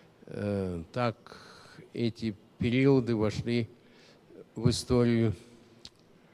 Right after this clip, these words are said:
э, Советского Союза. Ну и хочу сразу поздравить вас с наступившим Новым годом. А гуд йор, как говорят на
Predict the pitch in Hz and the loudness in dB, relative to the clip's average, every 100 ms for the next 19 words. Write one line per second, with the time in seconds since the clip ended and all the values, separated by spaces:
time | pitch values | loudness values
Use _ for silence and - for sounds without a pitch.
0 | - - _ - 101 101 92 120 117 107 | -20 -20 _ -8 -4 -4 -2 2 2 2
1 | - 113 107 - 120 110 90 85 - - | -2 -6 -4 0 0 0 -4 -10 -20 -20
2 | - - - - - - - - - - | -20 -20 -20 -18 -16 -16 -20 -20 -20 -20
3 | - 151 175 160 165 170 160 147 151 139 | -10 -2 -2 0 -2 -2 -4 -2 -2 -2
4 | 135 143 127 143 151 143 120 123 110 123 | 0 -2 0 2 4 4 2 -2 -2 -6
5 | 113 127 113 127 - 120 107 90 - - | -6 -8 -4 -2 -2 -2 -6 -10 -20 -20
6 | - - 110 - - 110 117 113 107 107 | -20 -12 -12 -12 -14 -6 -2 -2 -2 -4
7 | 143 147 135 123 104 - - - _ _ | -2 -2 -2 -4 -8 -18 -20 -20 _ _
8 | - - _ _ 107 104 123 123 113 131 | -20 -20 _ _ -14 -10 -10 -10 -4 0
9 | 147 131 139 123 135 135 127 131 131 | 0 -2 -12 -6 -4 -4 -4 -8 -8